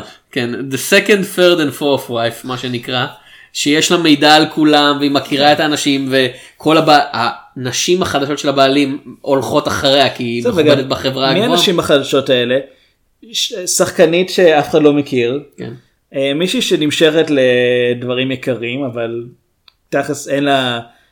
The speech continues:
Speaker 2: אין לה הרבה כסף משלה, ותרפיסטית. כאילו, זה לא,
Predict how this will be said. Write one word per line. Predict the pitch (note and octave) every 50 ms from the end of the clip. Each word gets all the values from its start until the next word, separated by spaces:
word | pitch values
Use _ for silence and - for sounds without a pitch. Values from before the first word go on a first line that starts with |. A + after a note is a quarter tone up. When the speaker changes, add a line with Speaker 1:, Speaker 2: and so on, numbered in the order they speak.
| _ _ _ -
Speaker 2:
אין | C#3 D3 D#3+
לה | D#3+
הרבה | D3+ C3+ C#3 C3+
כסף | C3+ C#3 C3 C3+ C#3
משלה, | C3+ C3 - D3 C#3 B2+ B2 C3 E3 F#3 - _ _ _ _ _ _ _ _ _ -
ותרפיסטית. | C#3+ A#2 C3+ C#3+ C#3+ C#3+ C#3 C#3 C#3 C#3 C#3 - _ _ _ _ _ _ - D3+ C#3+ D3 D3 - E3 D#3 - - - - - _ _
כאילו, | - D3 D3+ D3+ D#3 D#3 D#3 D3+ D3 D3+ D3 - _ _ _ _ _ _ -
זה | - B2 C#3+ C#3 C#3
לא, | C#3+ D3+ E3+ F#3+ G#3+ A#3 A#3+ B3 B3 C4 -